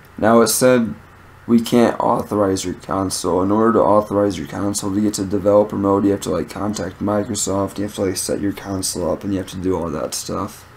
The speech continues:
Now, I'm not about to do all that stuff, so, yeah.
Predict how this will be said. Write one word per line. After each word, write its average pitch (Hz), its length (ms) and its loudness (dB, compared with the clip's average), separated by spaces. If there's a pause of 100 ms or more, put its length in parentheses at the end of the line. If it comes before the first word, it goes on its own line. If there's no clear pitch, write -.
(420)
Now, 98 300 0
I'm 107 80 4
not 113 180 4
about 107 260 2
to - 80 -12
do 107 220 0
all 107 160 4
that 101 140 0
stuff, 98 500 -4
so, 87 640 -4 (1080)
yeah. 101 460 0